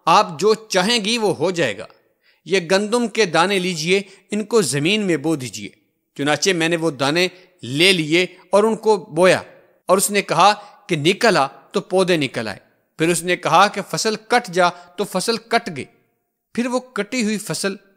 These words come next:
आटा बनी और उसके बाद रोटी पककर तैयार हुई। जब इस औरत ने देखा कि मैं फिर भी कुछ नहीं बोली, तो वो मेरे सामने शर्मिंदगी से गिर पड़ी और कहने लगी, "ए उम्मुल मोमिनीन,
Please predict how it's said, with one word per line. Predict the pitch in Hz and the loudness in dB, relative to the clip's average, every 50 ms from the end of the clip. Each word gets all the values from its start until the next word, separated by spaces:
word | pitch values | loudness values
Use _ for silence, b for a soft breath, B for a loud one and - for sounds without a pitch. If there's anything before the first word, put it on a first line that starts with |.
| _ - | _ 0
आटा | 151 156 165 - - 165 196 | 0 0 0 2 2 2 2
बनी | 185 165 151 147 151 151 147 - _ _ _ - | 2 2 0 0 -2 -4 -6 -8 _ _ _ 0
और | 170 185 | 0 0
उसके | 202 196 - - 185 170 | 0 -2 -4 -4 -2 0
बाद | 143 131 135 151 143 131 | 2 2 2 2 0 -4
रोटी | 110 117 156 185 170 - 226 214 | -4 -2 -2 -2 -2 -4 -6 -6
पककर | 180 - 147 143 - - 156 147 | -4 -4 -4 -4 -4 -6 -6 -6
तैयार | - - 175 175 170 160 135 | -4 -2 0 2 2 2 0
हुई। | 101 107 - - - - _ _ _ _ _ _ _ | -2 -8 -12 -16 -18 -20 _ _ _ _ _ _ _
जब | - 151 156 | 0 0 0
इस | 175 165 - | 0 -2 -2
औरत | - 190 214 226 240 240 | 0 2 2 2 0 -2
ने | 214 226 | -4 -6
देखा | 202 170 170 170 170 214 220 233 | -4 -2 -4 -2 2 2 2 2
कि | 233 - 220 | 2 -2 -4
मैं | 202 202 190 170 - - | -2 -2 -2 -2 -2 -2
फिर | - 240 247 | -4 -2 -2
भी | 226 214 226 | -2 -4 -6
कुछ | 202 - - 240 - - | -6 -8 -10 -8 -6 -6
नहीं | 208 165 147 156 147 | -4 -4 -4 -4 -4
बोली, | 139 127 123 123 127 120 b b b b b b - | -4 -6 -6 -6 -8 -10 b b b b b b -10
तो | 143 139 | -6 -4
वो | 139 156 156 | -2 0 0
मेरे | 147 143 147 147 156 147 | 0 0 0 0 0 -2
सामने | - - - 165 165 175 180 185 185 170 | -4 -2 0 0 0 0 0 0 0 0
शर्मिंदगी | - - - 147 131 147 175 196 196 202 196 185 208 185 | -2 -2 -4 -4 -4 -4 -6 -6 -6 -6 -6 -6 -6 -6
से | - 190 170 | -4 -6 -6
गिर | 151 156 143 | -6 -6 -8
पड़ी | 135 - 143 147 170 185 | -6 -4 -2 -2 0 0
और | 175 143 | -2 -2
कहने | 123 - 190 170 170 147 131 | -2 -2 -2 -2 -2 -2 -4
लगी, | 117 113 107 113 101 - _ _ _ _ _ _ - | -4 -6 -8 -10 -14 -14 _ _ _ _ _ _ -2
"ए | 143 143 143 | 0 2 2
उम्मुल | 143 147 151 151 147 | 2 0 -2 -4 -2
मोमिनीन, | 147 151 151 147 143 147 156 165 175 185 180 | -2 -4 -4 -4 -4 -2 0 0 0 -2 -2